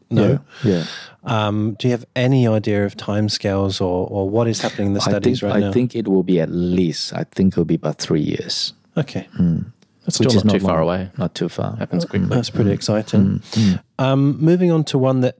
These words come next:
Speaker 1: does already exist, particularly in Europe. Uh, again, we can't mention its name, but it's sort of a new generation of filler, um, that, uh, well, why don't you carry on the story? You know exactly which one I'm talking about.
Speaker 2: Okay, so I think this is an Italian company.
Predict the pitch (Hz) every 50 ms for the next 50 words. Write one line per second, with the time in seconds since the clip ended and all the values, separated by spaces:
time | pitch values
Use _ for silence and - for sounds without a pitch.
0 | - 139 - - 131 131 123 113 131 123 120 117 117 113 107 - - 127 - -
1 | - - - 127 120 - 139 - - 117 110 110 110 113 117 113 104 92 - -
2 | - - - - - 98 101 98 98 - - - - - 117 - 107 104 107 110
3 | 113 110 110 - 110 110 113 110 110 113 - 120 113 98 - - 110 101 104 104
4 | 101 110 117 110 - - - - - - - 175 180 175 175 160 147 143 139 139
5 | 139 131 - 131 120 117 117 113 113 - - - 110 - - - - 123 113 110
6 | 107 104 107 - - - - - - - - - _ - - 104 101 101 101 101
7 | 101 101 101 101 98 92 107 101 101 - - - - - 113 101 98 101 98 98
8 | 98 98 95 95 95 _ _ _ _ _ _ _ _ _ - 120 95 - _ -
9 | 107 98 110 104 110 104 101 - 110 104 104 101 98 98 95 - - 98 92 101
10 | 104 104 95 95 95 - - - - - 101 98 - - - 98 95 95 95 -
11 | 104 95 - 95 92 92 95 95 110 - _ _ _ _ - - 117 113 101 -
12 | - 95 90 92 - - - 135 131 123 123 117 - - 170 180 185 170 185 -
13 | - 139 120 - 113 104 110 110 - _ _ - 185 - _ - - - 120 127
14 | 139 139 120 98 90 - - - 82 82 82 - 98